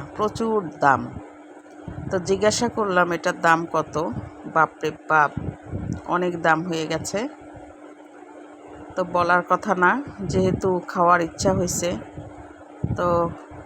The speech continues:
ইচ্ছা হলে তো খেতে হবেই। তো সবাই মিলে এখন একটা কাটা বাছা রেডি করে নিয়ে খুব আনন্দ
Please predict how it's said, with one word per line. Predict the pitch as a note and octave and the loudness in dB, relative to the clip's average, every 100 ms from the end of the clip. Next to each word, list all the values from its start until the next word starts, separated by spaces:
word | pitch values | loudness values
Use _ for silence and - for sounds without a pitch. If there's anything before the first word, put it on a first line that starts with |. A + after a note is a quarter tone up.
| - - - - - - F#3+ | -18 -20 -18 -18 -18 -12 -10
ইচ্ছা | - G#3 G3+ | 2 6 8
হলে | G3+ F#3+ | 6 4
তো | F#3+ | 2
খেতে | A3+ F#3+ G3+ G#3 | 0 0 0 2
হবেই। | F#3+ F#3+ G3 F#3 - - - - - - - - - - - - | 4 2 -2 -8 -16 -18 -12 -12 -10 -14 -14 -18 -16 -18 -16 -6
তো | F3+ - | -4 2
সবাই | F3+ F#3 F#3+ | 4 4 2
মিলে | F#3 F3+ E3+ | 2 2 2
এখন | E3+ F#3+ E3+ E3 E3 - - - - - - - - - - - - - - - - - - - - | 0 0 0 0 -6 -12 -10 -10 -10 -12 -16 -18 -20 -20 -18 -18 -18 -18 -18 -20 -20 -16 -6 -2 2
একটা | - F3 - | 2 0 2
কাটা | F#3 F#3+ F#3 | 2 4 4
বাছা | F3+ F3 G#3 F#3 | 4 2 2 2
রেডি | F3+ F3 F3+ F#3 | 2 0 -2 -2
করে | F3+ F3+ F3 | 0 0 -2
নিয়ে | F3 F#3 A3+ - - - - - - - - | -2 0 -2 -4 -8 -10 -16 -20 -14 -8 -4
খুব | F3+ F3+ - - - - | -2 -4 -8 -16 -2 0
আনন্দ | F#3 F3+ | 2 2